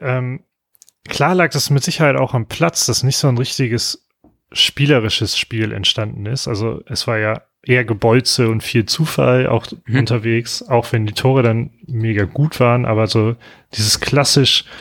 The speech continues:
Speaker 1: Spiellustige, was Werder die letzten Spiele, äh, so ein bisschen hatte, das kam ja nicht so wirklich raus, fand ich.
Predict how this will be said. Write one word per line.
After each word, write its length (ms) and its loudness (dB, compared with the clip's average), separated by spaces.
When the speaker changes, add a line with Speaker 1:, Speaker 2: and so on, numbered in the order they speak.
Speaker 1:
Spiellustige, 800 2
was 200 2
Werder 200 4
die 80 0
letzten 400 2
Spiele, 500 -2
äh, 180 0
so 120 0
ein 60 2
bisschen 320 2
hatte, 260 0
das 360 -2
kam 220 2
ja 100 2
nicht 160 4
so 160 2
wirklich 320 -2
raus, 240 0
fand 240 -4
ich. 220 -6